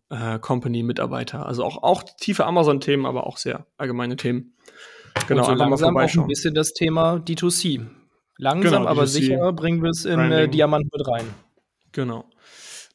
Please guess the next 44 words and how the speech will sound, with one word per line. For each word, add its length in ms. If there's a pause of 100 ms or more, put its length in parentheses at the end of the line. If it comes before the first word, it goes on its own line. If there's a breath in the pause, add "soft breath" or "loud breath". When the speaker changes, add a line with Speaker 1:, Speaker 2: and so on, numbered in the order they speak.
(120)
Speaker 1:
Dazu 320
mehr 180
auf 220
w 240
w 80
w 120
punkt 320
a 60
m 240
c 140
minus 280
hackers 220
punkt 240
d 60
e 160
und 100
alle, 160
die 100
Bock 220
haben, 140
hier 80
im 40
Podcast 380
dabei 200
zu 120
sein 180
oder 160
bestimmte 360
Fragen 480
haben, 240
einfach 320
eine 220
E-Mail 280
an 160
podcast 640
at 160
a 20
m 180
c 120
minus 280
hackers 260
punkt 220
d 40
e. 320